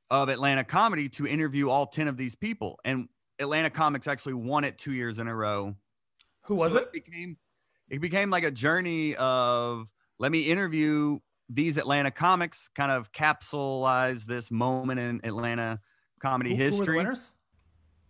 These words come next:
Speaker 1: Uh,
Speaker 2: Who's
Speaker 1: Rodman and then Clayton English.
Speaker 2: Okay.
Speaker 1: Yeah. So, uh, Miss Pat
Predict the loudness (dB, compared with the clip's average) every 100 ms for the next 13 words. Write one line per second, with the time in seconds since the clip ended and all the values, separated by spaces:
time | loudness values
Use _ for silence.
0 | _ -18 0 4 6 6 8 8 8 4
1 | 4 2 -4 -10 -2 0 2 0 0 0
2 | 2 2 0 -2 -8 -14 -18 _ _ _
3 | -8 -6 -10 -12 _ _ _ _ _ _
4 | _ 2 4 6 4 0 -8 -2 2 4
5 | 2 4 6 6 2 -2 0 2 2